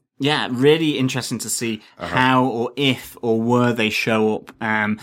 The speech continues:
Speaker 1: maybe in the second half of season two.
Speaker 2: Yeah, absolutely. But love, love to see them back. I've really enjoyed Jessica Lucas, and definitely for this episode, uh, if there's one thing that I really got this episode and last episode is Natalie Ann Lind.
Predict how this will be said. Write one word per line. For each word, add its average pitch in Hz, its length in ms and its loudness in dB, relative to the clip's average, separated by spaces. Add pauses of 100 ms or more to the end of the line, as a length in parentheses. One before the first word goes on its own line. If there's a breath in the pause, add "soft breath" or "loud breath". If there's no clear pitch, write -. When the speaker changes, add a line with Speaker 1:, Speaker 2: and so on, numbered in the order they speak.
(160 loud breath)
Speaker 1:
maybe 127 420 4
in 113 120 -4
the 113 80 -2
second 110 300 -4
half 107 280 -6
of 104 60 -16
season 101 420 -6
two. 117 240 -8 (100)
Speaker 2:
Yeah, 160 260 -2
absolutely. 147 380 -6
But 107 100 0
love, 104 260 2
love 120 300 4
to - 80 -6
see - 140 -4
them 78 120 -2
back. 76 240 0
I've 71 100 -6
really 80 180 4
enjoyed 73 300 2
Jessica 78 260 -2
Lucas, 73 360 -4
and 71 140 -4
definitely 78 540 -2
for - 120 -6
this 78 220 0
episode, 73 460 -2 (320 loud breath)
uh, 69 60 0
if - 120 -6
there's 76 160 -4
one 78 260 0
thing 73 340 -2 (460 loud breath)
that 76 240 -2
I 82 60 -2
really 78 340 2
got 78 240 -2
this 107 180 2
episode 98 280 0
and 90 180 2
last 80 320 2
episode 71 420 -2
is 71 140 -6
Natalie 73 280 -2
Ann 71 200 -2
Lind. 73 340 -2